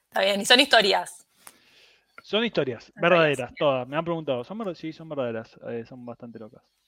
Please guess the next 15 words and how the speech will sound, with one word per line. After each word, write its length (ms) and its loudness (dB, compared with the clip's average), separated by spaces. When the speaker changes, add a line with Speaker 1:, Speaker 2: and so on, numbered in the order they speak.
Speaker 1:
Genial, 380 -10
genial. 260 -20
¿Una 200 2
decisión 460 0
financiera 760 2
que 120 -10
tuvo 200 -4
algún 240 -2
impacto 840 -4
significativo 1300 -6
en 160 -16
tu 80 -12
vida? 380 -6
Speaker 2:
Em, 1500 -6
sí, 560 0